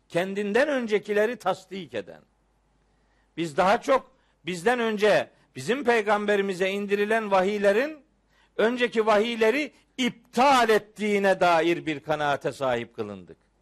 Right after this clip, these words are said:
Bu ifadenin Kur'ani bir referansı yok. Kur'an aksine bu vahyin öncekileri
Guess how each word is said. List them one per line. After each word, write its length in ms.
Bu 120
ifadenin 680
Kur'ani 680
bir 120
referansı 540
yok. 260
Kur'an 380
aksine 680
bu 420
vahyin 540
öncekileri 960